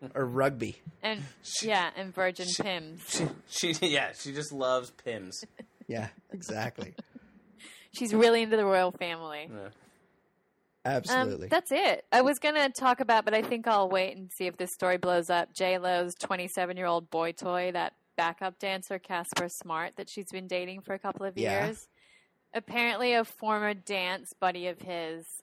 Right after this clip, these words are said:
Speaker 2: um, is claiming that, um, he's gay for opportunity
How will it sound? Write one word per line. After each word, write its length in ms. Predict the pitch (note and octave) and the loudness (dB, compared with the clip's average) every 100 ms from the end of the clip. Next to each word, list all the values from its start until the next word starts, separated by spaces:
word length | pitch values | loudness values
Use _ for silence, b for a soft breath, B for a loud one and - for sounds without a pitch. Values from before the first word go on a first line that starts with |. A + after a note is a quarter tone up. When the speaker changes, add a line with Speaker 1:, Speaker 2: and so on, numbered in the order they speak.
| - | -8
Speaker 2:
um, 380 | E3+ E3 D3+ - _ _ _ _ - - _ _ | -8 -8 -14 -20 _ _ _ _ -20 -20 _ _
is 200 | G3+ F#3+ - | -8 -8 -10
claiming 640 | - - G3 G3 G#3 G3 F#3+ | -14 -8 -6 -4 -6 -6 0
that, 240 | F3+ E3 E3+ | 0 0 -4
um, 320 | F3 E3 E3 | -4 -6 -12
he's 300 | - - F#3 - | -18 -16 -16 -10
gay 240 | - F3 E3+ | -4 -4 -4
for 220 | - E3+ | -6 -4
opportunity 840 | D#3+ F3 - E3 D#3 D#3 D3 D#3 | -4 -6 -14 -16 -16 -14 -14 -16